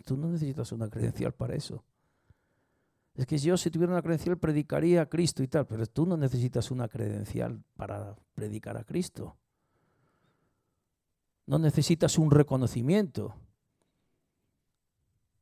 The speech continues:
Es verdad que en la iglesia se reconoce a obreros o colaboradores o pastores o ancianos, pero es verdad que el mismo, la misma función que tienen los obreros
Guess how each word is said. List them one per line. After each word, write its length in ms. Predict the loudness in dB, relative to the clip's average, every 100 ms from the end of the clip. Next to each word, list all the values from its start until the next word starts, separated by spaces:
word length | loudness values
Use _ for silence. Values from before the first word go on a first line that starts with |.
| _
Es 160 | 4
verdad 380 | 6 6 6 4
que 360 | 4 4 4 2
en 120 | 2
la 80 | 0
iglesia 680 | 4 4 4 4 2 0 -10
se 240 | -4 2 4
reconoce 540 | 4 4 4 4 6
a 40 |
obreros 720 | 6 8 6 6 4 2 -8 -14 _ _ _ _ _ _ _ 0
o 100 | 2
colaboradores 920 | 0 2 2 4 6 6 6 4 2
o 80 | -2
pastores 560 | -4 0 4 4 4
o 60 | 0
ancianos, 640 | 0 0 0 0 -2 -4 _ _ _ _ _ _ _ _
pero 240 | 2 6 8
es 80 | 8
verdad 440 | 6 8 4 4
que 100 | 2
el 80 | 4
mismo, 520 | 2 4 4 2 -2
la 160 | -2 0
misma 240 | 2 2
función 360 | 4 2 4 2
que 140 | 2
tienen 260 | 2 2 4
los 200 | 4 4
obreros 500 | 4 6 6 4